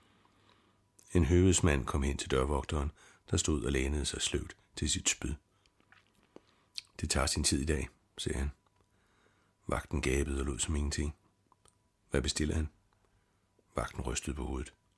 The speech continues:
"Er der noget i vejen?" Vagten glemte sin afvisende holdning.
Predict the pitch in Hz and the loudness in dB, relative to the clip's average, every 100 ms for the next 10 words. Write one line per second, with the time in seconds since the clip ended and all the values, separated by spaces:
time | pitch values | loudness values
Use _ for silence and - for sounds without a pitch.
0 | _ _ _ _ _ _ _ _ 62 64 | _ _ _ _ _ _ _ _ 0 2
1 | 65 62 62 80 85 - _ _ _ _ | 2 0 -2 -2 -4 -8 _ _ _ _
2 | _ _ _ _ _ _ - _ _ _ | _ _ _ _ _ _ -20 _ _ _
3 | _ _ - - 87 73 71 76 73 85 | _ _ -2 0 -2 0 2 4 4 4
4 | 73 73 80 76 82 73 76 85 | 4 4 2 2 2 2 4 2